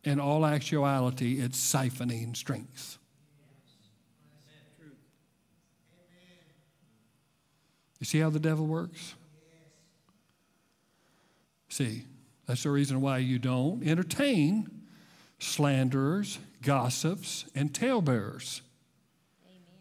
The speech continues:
Speaker 1: Now, we've all been guilty of it,
Speaker 2: Yeah.
Speaker 1: including moi. All of us.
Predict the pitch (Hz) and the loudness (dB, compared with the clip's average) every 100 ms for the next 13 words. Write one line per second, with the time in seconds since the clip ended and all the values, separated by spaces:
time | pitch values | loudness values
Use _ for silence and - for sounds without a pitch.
0 | - 147 147 147 143 147 165 226 233 247 | -2 2 4 6 6 4 6 6 8 6
1 | 196 165 120 110 110 - - - - - | 6 6 4 0 -6 -12 -20 -20 -20 -20
2 | - 120 117 - 127 135 170 202 220 226 | -8 -6 -6 -4 2 4 4 6 6 6
3 | 226 233 202 131 - - - - - - | 6 8 8 6 2 -6 -16 -20 -20 -20
4 | - - - - - _ _ _ _ _ | -20 -20 -20 -20 -20 _ _ _ _ _
5 | _ _ _ _ _ _ _ _ - 151 | _ _ _ _ _ _ _ _ 0 4
6 | 143 107 - - | 4 0 -6 -8